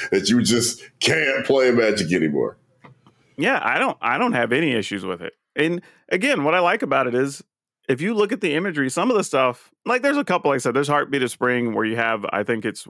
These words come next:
Speaker 2: Watley and, and, uh, Saheeli, like, embracing over a <laughs> dinosaur, which is kinda cute. But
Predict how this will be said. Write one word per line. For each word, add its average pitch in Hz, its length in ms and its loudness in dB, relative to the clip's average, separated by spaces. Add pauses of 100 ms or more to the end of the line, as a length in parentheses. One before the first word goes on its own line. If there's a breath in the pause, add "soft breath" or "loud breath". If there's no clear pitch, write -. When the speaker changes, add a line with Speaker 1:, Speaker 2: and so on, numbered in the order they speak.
Speaker 2:
Watley 120 560 0
and, 104 300 -2
and, 101 360 -2
uh, 90 420 0 (260)
Saheeli, 113 640 0 (280)
like, 117 180 0
embracing 123 500 0
over 117 220 2
a 113 80 -2
<laughs> - 0 -
dinosaur, 117 640 0
which 107 200 -4
is 110 100 -4
kinda 101 220 0
cute. 98 320 -4 (420 loud breath)
But 127 300 0